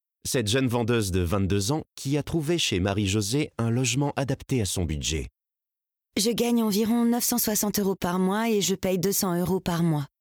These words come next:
Speaker 2: C'est la moitié d'un loyer normal dans la région.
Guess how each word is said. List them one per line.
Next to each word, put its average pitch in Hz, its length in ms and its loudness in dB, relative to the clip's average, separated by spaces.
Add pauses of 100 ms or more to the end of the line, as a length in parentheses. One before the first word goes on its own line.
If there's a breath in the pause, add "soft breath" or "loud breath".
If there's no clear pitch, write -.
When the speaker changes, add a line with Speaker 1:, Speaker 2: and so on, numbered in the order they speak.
(600)
Speaker 2:
C'est - 140 -2
la 226 120 2
moitié 233 300 0
d'un 208 140 2
loyer 208 300 2
normal 196 400 0
dans 165 140 0
la 165 80 0
région. 170 320 0